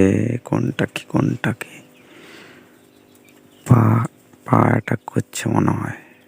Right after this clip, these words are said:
এই যে খাঁচা, এই দিকটাও রক্তর দাগ, এই যে পুরোটা। কোন পাখিটাকে অ্যাটাক করছে বুঝতেই পারছি না তো। এদিকে এই যে ভাঁড়ের আওয়াজগুলো শুনেই আমি ছুটে চলে এসেছি।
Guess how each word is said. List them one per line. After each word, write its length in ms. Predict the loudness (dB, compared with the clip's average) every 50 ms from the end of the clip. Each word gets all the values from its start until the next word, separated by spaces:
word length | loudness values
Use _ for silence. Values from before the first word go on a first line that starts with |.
| _ _ -20 -20 -20 -14 -6 -4
এই 140 | -2 0 0
যে 120 | 0 -2 -4
খাঁচা, 360 | -4 -4 -4 -6 -6 -6 -6 -4
এই 100 | -4 -4
দিকটাও 380 | -4 -6 -6 -6 -2 -2 0 0 0
রক্তর 420 | 0 -2 -4 -6 -4 0 0 0 0 -2 -4
দাগ, 260 | -4 -2 -2 -4 -4 -4 -4
এই 100 | -2 -2 -2
যে 80 | -4
পুরোটা। 460 | -4 -4 -4 -2 -2 -4 -4 -6 -6 -6 -8 -10 -14 -20 -20 -20 -20 -20 _ _ -20 _ _ -20 _ _ -20 -20 -20 -20 -20 -20 -20 -20 -20 -20 -20 -20 _ _ _ _ _ _ _ _ _ _ _ _ -20 -20 -20 -20 -20 -20 -20 -20 -20 -20 -20 _ _ -20 -8
কোন 200 | -2 0 0 2 4
পাখিটাকে 400 | 4 2 2 4 2 4 4 2
অ্যাটাক 180 | 2 0 -2 -8
করছে 180 | -8 -6 -4 -2
বুঝতেই 340 | -2 -2 0 2 2 2 2
পারছি 300 | 2 0 -2 -2 -4 -4 -2
না 60 | -2 -4 -4
তো। 80 | -6 -6 -8 -8 -12 _ _ -20 -20 _ _ _ _ _ _ _ _ _ _ _ _ _ -20 -20 -20 -20 -20 -20 -20 -20 -20 -20 -20 -20 -20 -20 -20 -20 _ _ _ _ _ _ _ -6
এদিকে 240 | -2 0 0 0 0
এই 80 | 0 -2
যে 60 | -2
ভাঁড়ের 360 | -2 -2 0 0 0 2 0 0
আওয়াজগুলো 420 | 0 -2 -2 -2 -2 -2 -2 -2
শুনেই 280 | -2 0 2 4 4 4 4
আমি 100 | 4 2 0
ছুটে 160 | -2 -2 0 0
চলে 200 | 0 0 -2 -2 -4
এসেছি। 300 | -6 -6 -8 -10 -12 -14